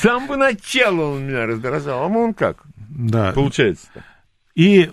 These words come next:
Speaker 2: поэтому, вот, ещё раз говорю, огромное количество служб, а, а, огромное количество видок-, видов разведки, огромное количе-, да, м-, мы же ещё не сказали про другие там резидентуры, тоже в Швеции, в Японии, в Турции. В Турции, кстати,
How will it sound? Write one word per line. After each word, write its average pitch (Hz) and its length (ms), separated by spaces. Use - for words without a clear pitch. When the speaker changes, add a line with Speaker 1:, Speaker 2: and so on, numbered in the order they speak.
Speaker 2:
поэтому, 165 580
вот, 147 340
ещё 165 240
раз 147 160
говорю, 113 400
огромное 160 520
количество 135 520
служб, 117 360
а, 127 240
а, 143 220
огромное 160 460
количество 147 560
видок-, 143 520
видов 151 440
разведки, 113 500
огромное 165 460
количе-, 165 300
да, 143 140
м-, 110 200
мы 135 160
же 151 120
ещё - 180
не 165 100
сказали 147 580
про 139 140
другие 170 480
там 123 220
резидентуры, 113 560
тоже 117 280
в - 60
Швеции, 139 840
в 101 40
Японии, 143 920
в - 60
Турции. 175 460
В - 80
Турции, 160 320
кстати, 151 400